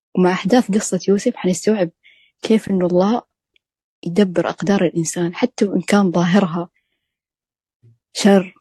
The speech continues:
أو ظاهرها الإنسان أصلًا ساخط عليه ويشوف إنه ظاهرها ما حيوصل لشيء اللي يبغاه،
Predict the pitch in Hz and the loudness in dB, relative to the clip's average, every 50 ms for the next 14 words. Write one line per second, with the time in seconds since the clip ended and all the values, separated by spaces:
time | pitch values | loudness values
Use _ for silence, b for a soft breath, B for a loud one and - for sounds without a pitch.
0 | _ _ - 185 175 175 185 180 185 175 190 202 196 185 185 175 - 180 170 - | _ _ 0 0 0 2 2 0 2 2 0 0 0 0 -2 0 0 -2 -2 -2
1 | - 196 190 190 185 - 190 196 - - 185 170 - 196 196 190 - - - 165 | -4 -4 -4 -4 -4 -4 -6 -6 -4 -4 -4 -4 -2 -2 -2 -2 -4 -8 -6 -4
2 | 165 175 180 185 190 185 175 - - 180 165 - 190 185 - 180 175 175 180 180 | -2 0 0 0 2 0 0 -2 -2 -6 -4 -4 -4 -4 -2 -4 -4 -4 -4 -4
3 | 175 190 190 180 175 175 190 185 202 190 190 - - - 180 170 - 196 190 180 | -4 -2 -2 -4 -4 -6 -8 -8 -6 -6 -4 -4 -2 -4 -4 -4 -2 -4 -4 -4
4 | 175 170 - 190 196 190 | -4 -8 -8 -8 -14 -14